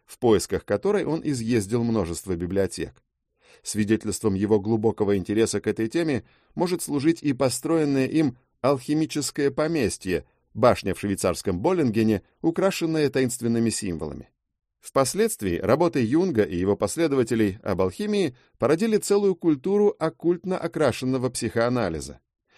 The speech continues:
Внутри рамок этого алхимического юнгианства любая символика из златодельческих трактатов рассматривается через призму установок психоанализа. И наоборот, изначально никак не связанным с древней наукой текстом или изображением –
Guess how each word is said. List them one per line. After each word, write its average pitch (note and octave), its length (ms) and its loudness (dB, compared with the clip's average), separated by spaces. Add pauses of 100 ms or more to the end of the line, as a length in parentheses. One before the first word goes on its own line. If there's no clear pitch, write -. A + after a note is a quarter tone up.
(160)
Внутри B2+ 480 4
рамок A#2+ 400 2
этого G2+ 560 2
алхимического A2+ 800 0
юнгианства G#2+ 840 0 (360)
любая D#3 380 4
символика D#3+ 680 2
из B2+ 240 0
златодельческих C3 840 -2
трактатов F#3 580 -4 (220)
рассматривается E3+ 840 0
через C#3+ 300 0
призму D#3 400 -2
установок C#3 560 -2
психоанализа. A#2+ 960 -4 (420)
И A#2+ 120 2
наоборот, E3 540 2 (320)
изначально A#2 680 2
никак A2+ 360 0
не G#2+ 120 0
связанным G#2 640 0
с E2+ 140 -6
древней G2+ 420 2
наукой G#2 360 0
текстом A#2 520 -2
или F#2 300 -2
изображением – G#2+ 760 -2